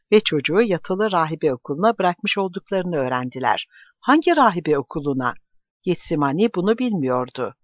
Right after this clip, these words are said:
Loxandra, "Hemen gidip çocuğu alalım." diye bağırdı.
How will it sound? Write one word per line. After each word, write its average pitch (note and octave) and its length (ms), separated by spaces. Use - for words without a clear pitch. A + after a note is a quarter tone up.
Loxandra, D3+ 640
"Hemen G3+ 340
gidip D3+ 280
çocuğu E3 340
alalım." C#3+ 500
diye D3 220
bağırdı. C3+ 520